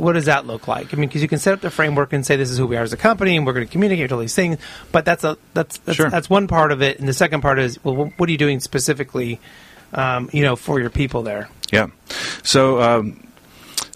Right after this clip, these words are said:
Speaker 2: number one, we, we do a lot of testing so that we really understand each other and ourselves. So we've done, like, the color code tests or other type of personality tests that really understand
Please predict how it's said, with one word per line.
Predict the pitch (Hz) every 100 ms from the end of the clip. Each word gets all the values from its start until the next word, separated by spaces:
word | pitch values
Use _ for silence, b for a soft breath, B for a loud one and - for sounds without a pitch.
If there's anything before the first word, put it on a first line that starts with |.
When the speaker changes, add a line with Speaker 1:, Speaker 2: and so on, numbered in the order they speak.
| -
Speaker 2:
number | 131 147 139
one, | 135 120
we, | 117 113
we | 113
do | 120
a | 113
lot | 104
of | -
testing | - 95 85 85
so | 101
that | 92
we | 95 92 -
really | - 120 107
understand | 104 92 101 101 101
each | 92 -
other | 98 131 147 101
and | 98
ourselves. | 90 - 113 143 - - - -
So | - 101 95 - 123
we've | 82 104 95
done, | 101 95
like, | 92 -
the | 95
color | 110 107
code | - 107 95
tests | - 95 -
or | 98
other | 98 98 90 - 117
type | - 113
of | 101
personality | 113 101 95 92 85
tests | 87 82
that | 78
really | 98 95
understand | 90 - 92 92 87